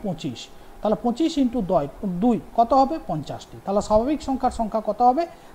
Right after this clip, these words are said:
পঞ্চাশটি। এটা একটা method। আর একটা method apply করা যায়, সেটা হচ্ছে এই যে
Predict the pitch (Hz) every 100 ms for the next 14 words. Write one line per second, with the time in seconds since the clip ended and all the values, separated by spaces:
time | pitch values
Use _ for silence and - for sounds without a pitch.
0 | - 190 160 135 - 254 311 294 285 277
1 | 294 285 - - - - - - 240 320
2 | 339 302 277 254 208 202 180 175 165 254
3 | - - - - 226 262 262 254 - 233
4 | 202 220 - - 190 233